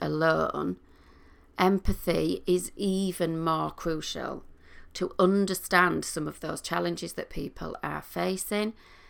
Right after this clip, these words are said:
and to seek ways to be able to help them, to support them, so that they stay productive and so that they stay motivated.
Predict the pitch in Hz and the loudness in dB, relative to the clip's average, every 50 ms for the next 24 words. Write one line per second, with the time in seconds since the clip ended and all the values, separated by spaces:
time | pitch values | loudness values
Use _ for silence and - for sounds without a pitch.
0 | - _ _ - 170 170 - - - 170 - - - - 175 165 170 175 - - | -20 _ _ -4 -4 -4 -2 -4 -6 -6 -6 -6 -4 -2 -2 -2 -2 -4 -8 -12
1 | - - 175 170 165 160 160 165 170 - - - - 165 156 - 170 165 165 165 | -10 -4 -4 -2 -2 0 -2 -2 -4 -6 -8 -10 -8 -8 -6 -4 -4 -2 -2 -2
2 | - - - - - - - 170 175 185 202 - - 214 220 233 240 - - - | -4 -6 -8 -10 -8 -4 0 2 2 2 2 0 0 2 2 2 0 -2 -8 -16
3 | - - - - - - - 156 - - - - - 170 175 190 208 208 - 185 | -20 -20 -20 -20 -14 -10 -8 -8 -6 -6 -4 0 4 6 8 8 8 8 6 6
4 | 214 226 240 240 247 - - - - - - - _ _ _ - - - - - | 6 6 6 6 4 -2 -6 -16 -20 -20 -20 -20 _ _ _ -20 -20 -10 -4 -2
5 | 175 170 - - 165 170 - - 165 147 - - - - 185 185 - - - 202 | 0 0 0 -2 -4 -6 -4 -2 -4 -4 -2 -2 0 0 0 0 0 0 2 2
6 | 208 202 - - - _ _ - - - - - 190 180 - - 160 160 156 - | 2 2 0 -6 -18 _ _ -20 -20 -20 -14 -10 -10 -8 -6 -4 -4 -4 -4 -4
7 | 135 147 156 - - - 160 156 - 160 160 - 165 - 180 170 - - 190 - | -4 -4 -6 -6 -6 -8 -6 -6 -4 -4 -4 -6 -6 -8 -10 -10 -10 -10 -12 -16
8 | - - - - | -16 -18 -18 -18